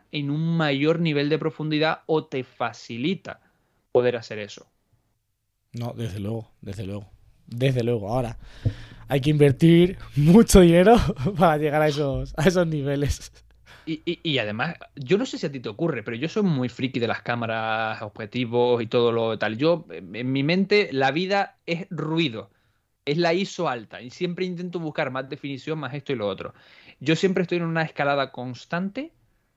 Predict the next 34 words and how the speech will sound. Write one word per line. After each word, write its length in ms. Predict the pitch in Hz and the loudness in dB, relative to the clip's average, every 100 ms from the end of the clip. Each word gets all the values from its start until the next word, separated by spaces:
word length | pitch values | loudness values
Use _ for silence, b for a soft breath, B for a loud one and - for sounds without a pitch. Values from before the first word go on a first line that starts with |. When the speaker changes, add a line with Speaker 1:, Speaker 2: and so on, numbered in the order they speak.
| _ _ | _ _
Speaker 1:
hacia 580 | 131 135 - 151 139 135 | -4 -4 -4 -4 -2 -2
el, 340 | 135 131 127 - _ _ _ _ _ | -2 -4 -10 -14 _ _ _ _ _
"Tengo 340 | - 262 277 214 | -2 -2 2 2
esto, 400 | 196 - 127 - | 0 -4 -12 -4
pues, 160 | 190 185 | -4 -2
¿cuál 200 | 247 294 | -2 0
es 100 | 370 | 0
lo 100 | 359 | 0
siguiente?". 580 | - 190 165 143 110 98 | -4 -6 -6 -8 -10 -4
Speaker 2:
¿Qué, 180 | 202 170 | -4 2
qué, 180 | 208 | 2
Speaker 1:
No, 60 | 196 | 2
Speaker 2:
qué 120 | 214 | 4
es 60 | 214 | 4
lo, 140 | 220 | 2
Speaker 1:
no. 140 | 220 - | -2 4
Speaker 2:
qué 80 | |
es 60 | 220 | 6
lo 100 | 240 | 8
que 80 | 226 | 6
supera 380 | 226 208 214 226 | 4 6 8 6
esto 200 | 226 254 | 4 0
que 160 | 190 | 2
ya 140 | 175 196 | 4 4
esté, 180 | 196 214 | 6 4
está 220 | 185 - | 6 6
Speaker 1:
Claro. 80 | 196 | 6
Speaker 2:
ahí 40 | |
en 80 | 190 | 6
la 80 | 180 | 4
lista 200 | 185 196 | 4 4
de 60 | 175 | 4
la 100 | 165 | 4
compra? 500 | 175 160 151 135 | 0 0 -4 -4